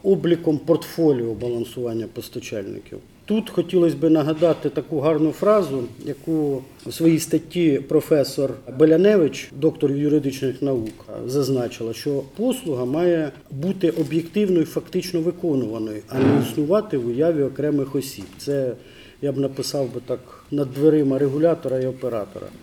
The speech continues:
Яку послугу надає на сьогодні оператор Г Т С? Ну, мене, можливо, юристи підправлять. Е, я поки що, для мене залишається загадкою, да? Е, нас переконують, що оператор все-таки якісь балансуючі дії вчиняє,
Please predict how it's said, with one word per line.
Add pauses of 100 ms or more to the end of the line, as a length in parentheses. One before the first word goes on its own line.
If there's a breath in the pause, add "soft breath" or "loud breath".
(340 loud breath)
Яку
послугу (140)
надає
на
сьогодні
оператор
Г
Т
С?
Ну,
мене,
можливо,
юристи
підправлять.
Е,
я
поки
що,
для
мене
залишається
загадкою,
да? (920 loud breath)
Е, (120)
нас
переконують,
що
оператор
все-таки
якісь
балансуючі
дії
вчиняє,